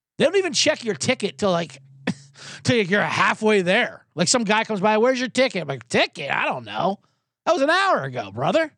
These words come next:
Who knows where that is?" I just checked my pockets. I gave him a receipt, like, from Chili's. "Here you go." "This isn't a ticket." "Yeah, I know. What are you gonna do? Throw me off? Go back-, this doesn't go backwards, right?"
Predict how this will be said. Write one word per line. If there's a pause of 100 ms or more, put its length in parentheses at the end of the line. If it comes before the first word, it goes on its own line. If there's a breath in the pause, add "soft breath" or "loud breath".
(600)
Who
knows
where
that
is?" (760)
I
just
checked
my
pockets.
I
gave
him
a
receipt,
like,
from
Chili's.
"Here
you
go." (1000)
"This
isn't
a
ticket."
"Yeah,
I
know.
What
are
you
gonna
do? (180)
Throw
me
off? (540)
Go
back-,
this
doesn't
go
backwards,
right?"